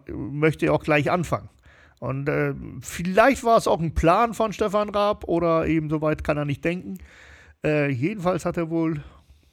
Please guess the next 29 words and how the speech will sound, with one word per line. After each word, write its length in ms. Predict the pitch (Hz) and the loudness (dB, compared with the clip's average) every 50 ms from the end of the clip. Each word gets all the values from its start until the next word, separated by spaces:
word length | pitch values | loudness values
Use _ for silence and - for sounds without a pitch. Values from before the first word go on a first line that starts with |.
| _ _ _ _ - - | _ _ _ _ -8 -2
schön 320 | 302 302 254 247 247 233 | 0 0 0 -2 -4 -6
Selbst-, 460 | 185 180 220 214 175 - - - - - _ _ _ | 0 2 2 2 2 -2 -8 -10 -12 -14 _ _ _
äh, 260 | - 147 143 139 131 123 | 0 0 2 2 0 0
Darstellung 520 | 135 113 123 127 - - 143 135 139 139 | 0 0 0 0 -4 -4 -4 -4 -2 -2
da 100 | 147 135 | -2 -2
abgezogen. 600 | - - - - - - 190 190 185 202 220 - - - - - - - - - - _ _ | -4 -4 -6 -8 -4 -2 0 0 0 -2 -6 -16 -18 -20 -20 -20 -20 -20 -20 -20 -20 _ _
Und 160 | - 135 139 | -8 -4 0
was 160 | 151 190 - - | 0 0 0 0
er 120 | 175 160 | -2 -2
nicht 160 | 165 151 156 | 0 0 0
alles 260 | 151 160 160 - - | 0 0 0 -2 -2
macht 240 | 165 165 165 - - | -2 -2 -2 -2 -2
und 160 | 170 160 151 | -6 -6 -4
nochmal 400 | 151 165 160 - 175 160 156 156 | -2 -2 -4 -2 0 0 0 0
neue 300 | 151 151 151 151 151 147 | 0 -2 0 0 2 0
Show. 320 | - - 151 147 156 160 156 - - - - - - - _ _ _ | 0 0 0 0 0 0 -2 -6 -16 -20 -20 -20 -20 -20 _ _ _
Tja, 280 | - 202 196 185 151 - - - | 0 2 4 4 2 0 -4 -4
ich 260 | 175 170 - - - | -4 -4 -4 -2 0
weiß 220 | 170 185 196 175 | 0 2 2 2
es 180 | 170 180 143 - | 0 -2 -4 -4
nicht. 280 | 190 185 175 - - - | -6 -6 -6 -6 -4 -4
Alle, 200 | 170 175 185 175 | -2 -2 -2 -2
die 300 | 160 175 175 175 175 180 | -4 -4 -4 -4 -6 -6
irgendwann 420 | - - 190 190 180 170 180 175 | -4 -6 -6 -6 -4 -2 -2 0
mal 200 | 175 175 170 147 | 0 0 0 2
sagen, 280 | 139 165 165 180 180 156 | 2 0 0 0 0 -2
„So, 140 | 151 180 | -2 -2
das 160 | 165 175 170 170 - | 0 0 -2 -2 -2
war's, 560 | 151 165 175 180 190 202 - - - - - | -2 -2 0 0 0 -2 -4 -6 -10 -12 -16